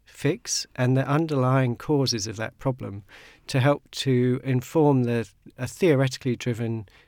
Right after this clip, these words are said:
design of your intervention. And so the wicked program is applying this M R C framework in really quite high level of detail, but using psychological behaviour change theories to underpin the design of a multifaceted intervention.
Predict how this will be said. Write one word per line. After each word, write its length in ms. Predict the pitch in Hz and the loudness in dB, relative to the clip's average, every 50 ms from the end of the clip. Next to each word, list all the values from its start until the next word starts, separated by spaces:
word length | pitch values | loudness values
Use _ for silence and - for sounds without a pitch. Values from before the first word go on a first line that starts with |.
| _ _ | _ _
design 420 | - 127 117 143 131 123 120 107 | -2 0 2 4 4 4 2 0
of 80 | 107 98 | -2 -4
your 140 | 110 113 113 | -6 -6 -6
intervention. 640 | 107 104 - - 117 107 - - - - 107 98 95 - _ _ _ _ - | -6 -8 -8 -10 -10 -10 -10 -12 -12 -12 -12 -14 -16 -18 _ _ _ _ -4
And 160 | 127 127 131 | -4 0 2
so 200 | - - 160 151 | 4 6 6 6
the 120 | 139 143 143 | 6 6 6
wicked 360 | 156 185 185 - - 131 - | 4 2 2 2 -4 -6 -4
program 460 | - - 151 147 143 143 156 147 143 | 0 2 4 4 4 4 2 2 2
is 140 | 135 117 120 | 2 0 -2
applying 400 | 117 - - 143 135 139 135 120 | -4 -2 0 0 2 2 2 0
this 160 | 113 - - | -2 -2 -2
M 160 | 131 123 120 | 0 0 0
R 120 | 117 113 104 | -2 -2 -2
C 200 | - - 123 110 | -2 -4 -4 -4
framework 580 | - - 131 123 117 113 107 107 104 - - | -2 0 0 0 0 -2 -4 -6 -8 -6 -4
in 140 | 127 120 120 | -2 -2 0
really 220 | 131 139 135 127 | 2 2 2 0
quite 340 | 120 - - 143 135 - - _ | -2 -2 0 0 0 0 -2 _
high 180 | - 135 135 127 | -4 -2 0 2
level 240 | 123 117 110 117 110 | 2 0 0 -4 -8
of 100 | 101 98 | -8 -2
detail, 560 | - 139 147 147 - - 117 107 110 120 123 - - - - - - _ _ | 0 0 2 2 -2 -6 -6 -6 -8 -8 -10 -12 -18 -20 -20 -20 -20 _ _
but 240 | 127 131 131 - | 0 0 0 0
using 680 | 131 135 143 143 143 135 127 - 135 131 127 123 123 123 - | 0 2 4 4 4 4 4 2 2 4 4 2 0 -2 -6
psychological 720 | - - 147 143 135 131 - 131 120 - - - 123 117 | -4 0 2 2 2 2 -2 -4 -4 -4 -6 -8 -8 -8
behaviour 400 | 101 - 120 110 135 131 - 123 | -6 -6 -4 -2 0 0 -2 -2
change 380 | - - 127 117 113 113 - - | -6 -4 -4 -4 -4 -4 -6 -8
theories 680 | - - 160 151 143 127 113 107 107 98 - - - - - - - - _ _ _ | -2 0 2 2 4 2 2 -2 -2 0 0 -2 -2 -4 -8 -18 -20 -20 _ _ _
to 120 | - 131 - | -4 -4 -2
underpin 640 | - 131 131 127 113 107 - - - 135 120 117 113 | 0 2 2 2 0 -2 -4 0 0 2 2 2 0
the 80 | 113 107 | -2 -4
design 640 | 98 - 117 107 127 123 120 120 120 120 117 117 - - | -4 -4 -4 -2 0 0 2 2 0 0 -2 -2 -4 -6
of 400 | - 117 113 110 113 104 - - - - | -6 -6 -4 -4 -6 -10 -14 -18 -12 -8
a 100 | 135 113 | -4 -2
multifaceted 840 | 127 123 120 - - - 104 - 131 113 - - - - 117 - 113 | 0 -2 -2 -2 -6 -8 -8 -6 -8 -6 -4 -6 -6 -6 -6 -8 -10
intervention. 720 | 107 104 - - - 110 107 135 - - - 101 95 92 | -10 -10 -12 -12 -12 -12 -12 -10 -12 -12 -12 -12 -14 -16